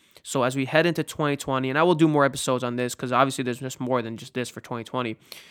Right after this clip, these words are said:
I want you all to just think about your goals differently, miniaturize them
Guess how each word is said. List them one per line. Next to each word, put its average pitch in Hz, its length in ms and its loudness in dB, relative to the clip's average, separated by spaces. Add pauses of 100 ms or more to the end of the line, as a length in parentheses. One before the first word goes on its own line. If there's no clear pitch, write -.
(280)
I 151 100 6
want 160 260 6
you 156 140 6
all 143 200 6
to 143 160 -6
just 131 200 -8
think 170 240 -2
about 151 140 2
your 135 100 -2
goals 135 420 2
differently, 170 520 -2 (960)
miniaturize 151 680 6
them 165 340 0